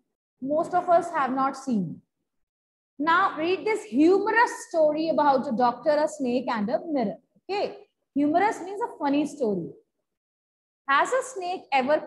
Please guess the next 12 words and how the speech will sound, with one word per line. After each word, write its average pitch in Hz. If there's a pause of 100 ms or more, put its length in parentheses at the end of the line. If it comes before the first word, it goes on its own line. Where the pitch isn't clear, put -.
coiled 285
itself 320
round 240
any 262
part 285
of 311
your 320
body? 202 (120)
See, 269 (240)
the -
chapter 311
starts 262